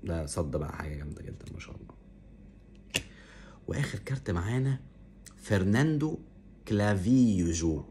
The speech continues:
كلافيجو. أهو. بصوا يا جماعة، هو الكارت ده مكتوب عليه، الوحيد اللي مش مكتوب عليه رقم بس، مكتوب عليه تسعتاشر من عشرين. هل ده كده معناه إنه مرقم؟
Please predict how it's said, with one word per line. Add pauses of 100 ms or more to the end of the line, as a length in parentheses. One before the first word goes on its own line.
(120)
كلافيجو. (1400)
أهو. (4000)
بصوا
يا
جماعة،
هو
الكارت
ده (3750)
مكتوب
عليه،
الوحيد
اللي
مش
مكتوب
عليه
رقم
بس،
مكتوب
عليه
تسعتاشر
من
عشرين.
هل
ده
كده
معناه
إنه
مرقم؟